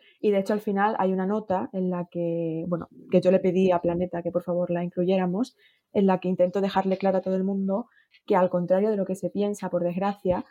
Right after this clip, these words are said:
ir al psicólogo no nos hace débiles ni nos hace cobardes, al contrario, nos hace muy fuertes y nos hace muy valientes.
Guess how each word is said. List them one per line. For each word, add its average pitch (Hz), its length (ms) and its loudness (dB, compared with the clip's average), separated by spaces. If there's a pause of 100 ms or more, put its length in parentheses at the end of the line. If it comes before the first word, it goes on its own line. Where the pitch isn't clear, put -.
(240)
ir 202 140 4
al 208 80 2
psicólogo 208 540 2
no 190 100 0
nos 190 140 -2
hace 180 760 2 (100)
débiles 190 580 0
ni 185 60 -4
nos 180 140 -4
hace 180 200 -2
cobardes, 180 640 0
al 175 80 -12
contrario, 180 400 -4
nos 180 120 -2
hace 180 180 -6
muy 185 120 0
fuertes 185 400 0
y 196 40 2
nos 170 180 2
hace 180 140 -4
muy 180 100 2
valientes. 175 600 0